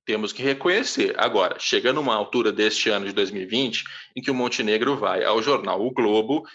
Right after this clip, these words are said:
e diz: vou dizer as aspas novamente, "Eu queria ajudar, mas não tenho diploma. Queria tentar fazer algo, mas a C B F não deixa. Precisa de diploma em educação física.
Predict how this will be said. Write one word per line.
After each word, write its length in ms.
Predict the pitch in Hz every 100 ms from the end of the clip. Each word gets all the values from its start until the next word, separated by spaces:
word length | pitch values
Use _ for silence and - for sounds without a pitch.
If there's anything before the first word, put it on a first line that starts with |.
| -
e 120 | 143
diz: 400 | 139 110 110 110 - 107
vou 160 | 117 113
dizer 200 | 117 110
as 200 | 107 113
aspas 340 | 113 - 123
novamente, 580 | 131 127 156 101 - - - -
"Eu 140 | 165
queria 300 | 165 175 180
ajudar, 600 | 180 156 135 156 156 - -
mas 240 | 165 151
não 120 | 160
tenho 220 | 143 151 143
diploma. 640 | 151 - 117 98 95 - -
Queria 240 | 170 170
tentar 360 | 185 170 165 165
fazer 340 | 165 139 156
algo, 420 | 110 107 98 - -
mas 160 | 113 113
a 40 |
C 140 | - 117
B 140 | 117
F 240 | 120 -
não 160 | 131 131
deixa. 400 | 110 104 98 - - - _
Precisa 320 | 139 - 165
de 100 | 151
diploma 640 | 147 151 - 151 156 156 139
em 60 | 147
educação 440 | 147 151 143 156
física. 640 | 135 - 139 107 - -